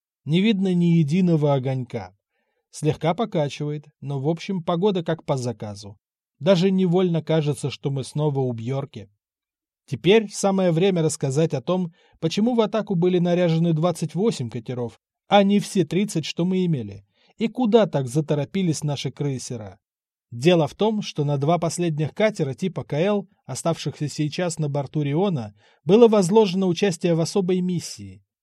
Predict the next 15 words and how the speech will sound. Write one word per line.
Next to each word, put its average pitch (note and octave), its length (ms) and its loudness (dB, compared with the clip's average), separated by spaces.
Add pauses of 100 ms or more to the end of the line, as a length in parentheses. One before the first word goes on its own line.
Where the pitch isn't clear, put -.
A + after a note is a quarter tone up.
(340)
По E3+ 180 4
имеющимся A3 640 2
у F#3 80 4
нас G#3 240 0
сведениям, B2+ 720 -2
вход G3 300 2
в D#3 100 0
залив, G3 440 0 (280)
имевший D#3+ 500 2
в - 80 -8
ширину F3 380 2
семь C3+ 260 -4
кабельтов F3 540 -2
в E3+ 40 -2
узости, G#3+ 520 -2